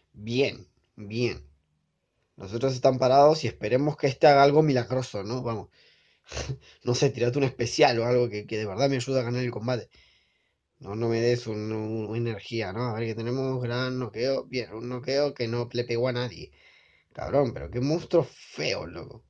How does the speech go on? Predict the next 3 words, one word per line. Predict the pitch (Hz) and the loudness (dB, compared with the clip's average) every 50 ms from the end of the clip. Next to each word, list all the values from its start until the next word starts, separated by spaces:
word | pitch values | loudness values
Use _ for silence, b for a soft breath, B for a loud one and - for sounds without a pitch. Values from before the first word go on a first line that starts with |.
| _ _ _ _ _ _ _ _ _ _ _ _ _ _ _ _ _ _ _ _ _ _ _ _ _ _ _ _ _ _ _ _ _ _ _ _ _ _ _ _ _ _ | _ _ _ _ _ _ _ _ _ _ _ _ _ _ _ _ _ _ _ _ _ _ _ _ _ _ _ _ _ _ _ _ _ _ _ _ _ _ _ _ _ _
Bueno. | - - 101 101 107 113 123 127 131 131 135 123 - - - - - _ _ _ _ _ _ _ _ _ _ _ _ _ _ _ _ _ _ _ _ _ _ _ _ _ _ | -16 -14 -12 -8 -4 0 2 4 4 4 4 2 -2 -6 -12 -16 -20 _ _ _ _ _ _ _ _ _ _ _ _ _ _ _ _ _ _ _ _ _ _ _ _ _ _
Estamos | _ - - 95 90 | _ -20 -16 -16 -14
jodidos. | - - - 131 120 120 - _ | -12 -10 -8 -8 -8 -10 -12 _